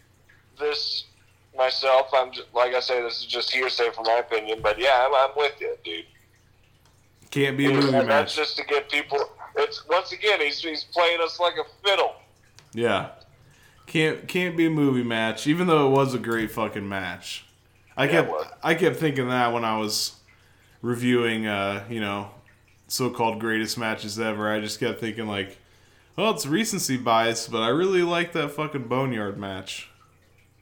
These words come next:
Speaker 2: Like, I, I'm,
Speaker 1: Total,
Speaker 2: I'm a,
Speaker 1: total recency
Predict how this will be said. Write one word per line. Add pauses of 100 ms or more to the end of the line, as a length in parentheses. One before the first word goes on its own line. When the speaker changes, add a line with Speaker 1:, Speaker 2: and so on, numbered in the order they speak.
(1400)
Speaker 2:
Like,
I,
I'm,
Speaker 1:
Total,
Speaker 2:
I'm
a,
Speaker 1:
total
recency